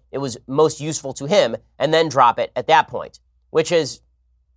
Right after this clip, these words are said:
an interesting move. I don't think that it's very good for transparency, but if President Trump does have the material, I think that it would behoove him to drop it now as opposed to later, again, using, using material that implicates the F B I, D O J, and Clinton campaign in corruption,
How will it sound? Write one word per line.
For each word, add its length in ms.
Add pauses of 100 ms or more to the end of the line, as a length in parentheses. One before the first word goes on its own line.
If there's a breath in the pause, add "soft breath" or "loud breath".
(440)
an 80
interesting 500
move. 220
I 120
don't 140
think 140
that 80
it's 100
very 160
good 140
for 100
transparency, 680
but 300 (520)
if 140
President 340
Trump 180
does 180
have 160
the 60
material, 420
I 120
think 180
that 100
it 40
would 160
behoove 340
him 140
to 100
drop 300
it 160 (320)
now 400
as 120
opposed 280
to 60
later, 380 (560)
again, 240
using, 460 (360)
using 640 (140)
material 540
that 180
implicates 560
the 340 (100)
F 180
B 120
I, 380
D 240
O 100
J, 540
and 180
Clinton 220
campaign 340
in 80
corruption, 540